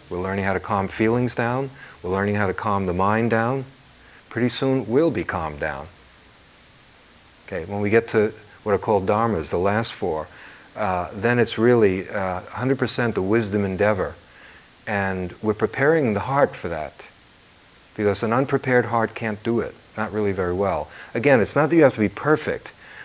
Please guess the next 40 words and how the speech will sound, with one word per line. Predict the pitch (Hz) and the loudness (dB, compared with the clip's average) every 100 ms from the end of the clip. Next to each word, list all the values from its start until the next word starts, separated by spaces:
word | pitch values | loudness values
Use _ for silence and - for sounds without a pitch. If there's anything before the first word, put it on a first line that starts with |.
| - | -6
but | 113 | -2
there | 117 | 0
has | 131 | 0
to | |
be | - | 4
a | 107 | 4
reasonable | 101 120 160 165 117 90 80 69 - - - - - - - - - | 6 6 6 6 0 0 -2 -4 -10 -20 -20 -20 -20 -20 -20 -18 -2
level | 110 120 101 90 92 - - - | 4 4 6 4 2 -10 -10 -2
of, | 95 92 90 - - - - - - - - - | 0 0 -4 -18 -20 -20 -20 -20 -20 -20 -18 -8
uh, | 95 90 | -6 -6
tranquility | - 120 110 - 127 123 113 | -2 -2 0 2 4 4 4
and | 104 | 0
steadiness | - 117 117 104 78 80 - - - - - | -2 2 2 2 -2 -8 -14 -18 -20 -20 -10
for | - 98 | -4 -4
some | - 110 98 | -2 -2 -2
of | |
the | 95 | -2
insight | 101 104 95 85 | -2 -2 -4 -4
work | 90 87 | -6 -6
to | - | -8
be | 87 | -10
done, | 85 90 76 - - - - | -8 -8 -10 -16 -20 -20 -20
for | - 95 | -8 -6
any | 110 113 | -4 -4
of | |
the | 82 | -6
insight | 78 78 78 64 | -10 -8 -8 -8
work | 76 - | -10 -12
to | |
be | - | -14
done. | 80 76 82 - - - - - | -12 -12 -16 -20 -20 -20 -20 -2
But, | - 165 - | 0 0 -2
so | - | 6
let's | 180 175 | 6 6
move | 165 147 | 4 6
on | 135 131 113 | 6 6 6
now | 101 95 | 6 4
to | - | 0
the | 92 | -4
tenth. | - 120 80 | -2 -2 -2